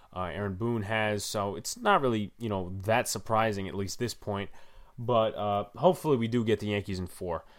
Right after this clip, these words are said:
I would just like to see, I mean, I gotta look at the brackets again, but I would just like to see, you know, who we eventually will play. I mean, obviously it's a eight, uh, team playoff system, obviously before, uh, the season was implemented, or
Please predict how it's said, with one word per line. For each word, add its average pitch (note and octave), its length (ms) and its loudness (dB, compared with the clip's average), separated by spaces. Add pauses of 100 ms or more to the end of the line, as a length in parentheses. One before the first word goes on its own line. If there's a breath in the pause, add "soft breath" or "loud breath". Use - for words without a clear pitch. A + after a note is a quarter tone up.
(280 soft breath)
I B2 80 4
would B2+ 160 4
just B2 180 0
like B2+ 180 4
to A#2 80 -4
see, A2 380 -2
I E2 60 -2
mean, G#2+ 160 0
I A2 60 0
gotta A2+ 100 2
look A2+ 80 -2
at - 60 -14
the F#2+ 80 0
brackets G#2 400 2
again, B2+ 340 2
but G#2 180 -2
I G#2 60 -2
would G#2 120 0
just G#2 160 -6
like G#2+ 140 0
to G2 80 -10
see, - 160 -8
you F#2+ 140 -4
know, F2 280 -2
who A#2 320 2
we G#2+ 160 -2
eventually G2 800 -4 (720 soft breath)
will C3+ 180 8
play. B2+ 240 6
I G2+ 40 2
mean, G2+ 180 2
obviously G#2 420 2
it's F#2+ 140 -6
a F#2 160 -4 (260)
eight, A2+ 300 -2 (280)
uh, F#2 280 0
team A2+ 260 -2
playoff B2 400 4
system, A2+ 600 -2 (200)
obviously G2 600 -2
before, F2+ 720 -2 (520 soft breath)
uh, E2+ 160 -4
the E2+ 80 -4
season A#2 300 0
was G2+ 120 0
implemented, E3+ 640 2
or G2+ 300 0